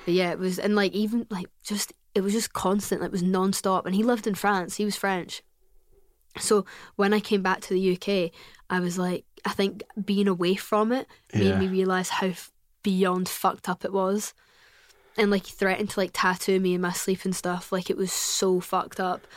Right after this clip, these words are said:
Speaker 1: And, like, he filmed me without my con-, sorry, I'm, like, really going for it, but he, like, filmed me without consent, like, during sex and things. I know.
Speaker 2: Yeah, it's not on.
Speaker 1: Yeah, and
Speaker 2: Don't
Speaker 1: I didn't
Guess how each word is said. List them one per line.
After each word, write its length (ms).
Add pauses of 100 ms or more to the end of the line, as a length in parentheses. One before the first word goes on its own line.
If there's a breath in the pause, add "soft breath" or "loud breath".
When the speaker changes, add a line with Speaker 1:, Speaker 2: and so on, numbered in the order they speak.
(240 loud breath)
Speaker 1:
And, 100
like, 140
he 60
filmed 360
me 120
without 240
my 100
con-, 220
sorry, 220
I'm, 100
like, 240
really 420
going 220
for 160
it, 160
but 260
he, 160
like, 140
filmed 320
me 80
without 580
consent, 500
like, 240 (140)
during 260
sex 320
and 140
things. 300 (380 loud breath)
I 40
know. 240 (140)
Speaker 2:
Yeah, 380
it's 200
not 240
on. 280 (140)
Speaker 1:
Yeah, 280
and 100
Speaker 2:
Don't 140
Speaker 1:
I 60
didn't 80